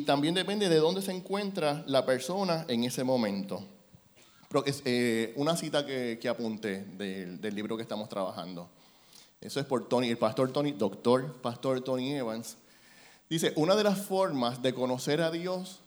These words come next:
es necesitarlo.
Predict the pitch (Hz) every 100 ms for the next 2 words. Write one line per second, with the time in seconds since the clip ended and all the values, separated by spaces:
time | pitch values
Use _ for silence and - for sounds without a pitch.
0 | _ 131 185 220 - - - - _ _
1 | _ _ _ _ _ _ 98 104 98 98
2 | 98 101 107 98 90 78